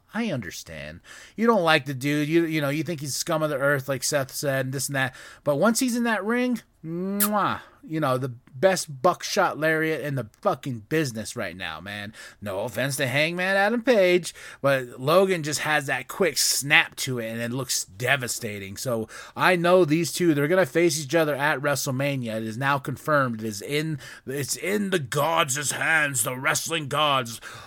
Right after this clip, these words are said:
Logan Paul versus Seth freaking Rollins at WrestleMania, and I'm gonna tell you this right now. It's not a prediction. It's a spoiler. These guys are gonna put on a fucking banger. That's what's gonna happen.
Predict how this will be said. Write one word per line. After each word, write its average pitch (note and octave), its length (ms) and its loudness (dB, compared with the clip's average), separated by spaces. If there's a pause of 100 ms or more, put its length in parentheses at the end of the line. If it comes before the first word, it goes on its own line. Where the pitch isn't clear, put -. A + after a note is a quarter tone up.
Logan E3 360 4
Paul E3 280 4
versus C#3 320 -2
Seth - 340 0
freaking D#3+ 360 0
Rollins D#3 340 2
at A#2+ 100 -4
WrestleMania, D3 760 0
and C3 120 -2
I'm D3 200 0
gonna C#3+ 160 -2
tell C3+ 260 -4
you C3 140 -4
this B2+ 280 -4
right B2+ 260 -4
now. B2 320 -2
It's A#2 180 -6
not B2+ 240 -2
a A2+ 40 0
prediction. A#2+ 680 -8
It's A2 220 -10
a F#2+ 60 -10
spoiler. B2+ 640 -2 (220)
These C3 180 -2
guys A#2+ 260 -2
are A2 40 -8
gonna G#2+ 140 -6
put - 280 -10
on A#2 320 -10
a G#2 120 -12
fucking G2+ 640 -10 (180)
banger. D#2 520 -8 (540)
That's A2 220 -6
what's B2+ 140 -4
gonna C#3 180 4
happen. A#2+ 480 2